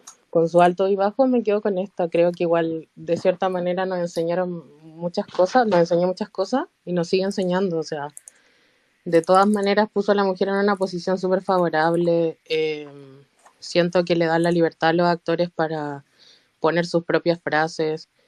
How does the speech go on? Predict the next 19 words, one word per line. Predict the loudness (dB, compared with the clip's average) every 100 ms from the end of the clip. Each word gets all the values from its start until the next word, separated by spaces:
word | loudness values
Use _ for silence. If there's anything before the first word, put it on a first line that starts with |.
| _
Siento | -10 -4 -2 -2 -2
que | -2 -2 -4 -8 -10 -14 -4
Kerem | -2 -2
se | -2 0
siente | 0 -2
súper | -2 0 0
libre | 2 2 4
en | 2
esta | -2 -6
serie, | 0 0 2 0 0 -2
Hande | -2 -2
también. | -2 -4 -2 -2 -4 -10 _ -2
Es | 2 4 2
la | -2 -2
más | -2 -4
exitosa | -4 -4 0 0 0 -2
de | -2
los | -4
dos, | -4 -4 -6 -12